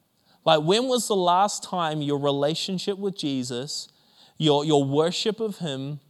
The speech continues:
actually cost you something? And I'm, I'm, I don't,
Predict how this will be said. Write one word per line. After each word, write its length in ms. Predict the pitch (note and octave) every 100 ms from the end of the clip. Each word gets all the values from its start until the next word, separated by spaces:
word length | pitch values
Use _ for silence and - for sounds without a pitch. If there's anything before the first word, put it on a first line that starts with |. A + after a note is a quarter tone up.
| _ _ _ _ -
actually 680 | E3+ F3 - G3 F#3 F#3 F3+ -
cost 460 | - E3+ - -
you 100 | D#3
something? 580 | D3+ D3+ B2+ F#2+ G2 C3 _ _ _ _ _ _ _ _ _ _ _ _ _ _ _ _ _ _
And 220 | E3+ D#3 D#3
I'm, 320 | D#3 D#3 D#3+
I'm, 180 | B2+ D3 G2
I 300 | G#2+ - B2
don't, 180 | D3+